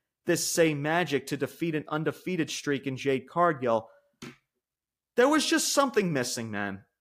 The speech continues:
Um, I just, you know, again, good for Statlander. And honestly, and, and if I, I'm gonna be honest with you, I actually don't mind Jade Cargill losing it in, in this way.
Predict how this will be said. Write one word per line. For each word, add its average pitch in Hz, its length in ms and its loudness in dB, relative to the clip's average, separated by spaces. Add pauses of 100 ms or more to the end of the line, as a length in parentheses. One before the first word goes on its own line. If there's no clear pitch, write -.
(120)
Um, 147 680 2 (760)
I 175 180 2
just, 185 380 0 (100)
you 190 120 -2
know, 180 140 6
again, 202 260 4
good 247 220 6
for 247 180 -2
Statlander. 208 600 2
And 196 80 0
honestly, 247 640 0 (580)
and, 175 240 -2
and 190 100 2
if 208 140 2
I, - 100 4
I'm 196 140 4
gonna 240 120 0
be 196 120 -2
honest 208 220 0
with 226 120 -4
you, 233 140 0
I 202 240 2
actually 220 380 2
don't 175 280 4
mind 175 260 2
Jade 170 280 -2
Cargill 170 480 0
losing 156 360 -4
it 131 80 -6
in, 110 300 -6
in 117 140 -10
this 98 220 -10
way. 80 220 -10